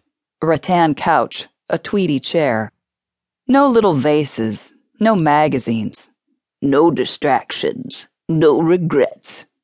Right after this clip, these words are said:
the man said, waving Josephine and her daughter to their seats. Then he said it again, looking deeply into Josephine's eyes.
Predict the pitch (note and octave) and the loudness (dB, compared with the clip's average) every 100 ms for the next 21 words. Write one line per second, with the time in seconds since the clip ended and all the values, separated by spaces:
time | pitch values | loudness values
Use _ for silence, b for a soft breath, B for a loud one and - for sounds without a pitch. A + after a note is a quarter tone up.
0 | _ _ - E3+ D#3+ C#3 B2 - C3+ A2+ | _ _ -2 0 2 2 0 -2 -2 0
1 | B2+ - _ _ _ _ - A3 G#3 F#3 | -2 -6 _ _ _ _ 0 2 2 2
2 | G3+ G3+ - D3+ D3+ C#3 C3+ D3 C#3 E3+ | 2 2 0 -4 -2 0 0 -2 2 4
3 | D#3 B2+ B2 C#3+ C#3 C3 - D#3 C3+ - | 4 2 -2 -2 -2 -2 -4 -4 -4 -8
4 | - _ _ _ _ _ _ _ _ G3+ | -18 _ _ _ _ _ _ _ _ 0
5 | B3+ C4+ A#3+ B3 A3+ G#3 F#3+ G#3+ F3 A2+ | 4 4 4 2 4 2 2 2 2 0
6 | A2 _ _ _ _ _ F3+ G3+ G#3 G#3 | -6 _ _ _ _ _ 0 0 2 -2
7 | F3 A#3+ A#3+ D3 C3 C#3 D3 F3 F3 - | 0 0 0 0 0 0 0 2 2 2
8 | - F3 E3 - F3 D#3+ C3+ A#2+ A2+ | -2 -2 -2 2 4 4 2 0 -4